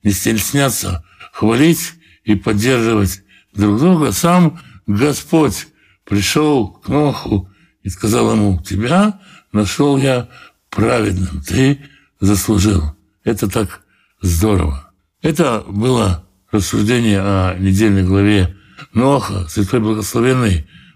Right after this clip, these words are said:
благословит всех тех, кто изучает Его Слово, ищет Его лица, ищет Его воли. Святой Благословенный благословит семьи ваши, мужей ваших и жён ваших, сыновей ваших и дочерей ваших, внуков и внучек, правнуков и правнучек.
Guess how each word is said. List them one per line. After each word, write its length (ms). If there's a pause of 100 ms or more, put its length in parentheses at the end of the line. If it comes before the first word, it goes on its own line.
благословит 480
всех 180
тех, 200
кто 360 (360)
изучает 520
Его 140
Слово, 440
ищет 300
Его 100
лица, 560 (360)
ищет 240
Его 140
воли. 520 (360)
Святой 260
Благословенный 580
благословит 680 (320)
семьи 420
ваши, 300
мужей 300
ваших 360
и 40
жён 280
ваших, 400 (340)
сыновей 400
ваших 400
и 80
дочерей 400
ваших, 480 (400)
внуков 340
и 40
внучек, 520 (380)
правнуков 480
и 60
правнучек. 540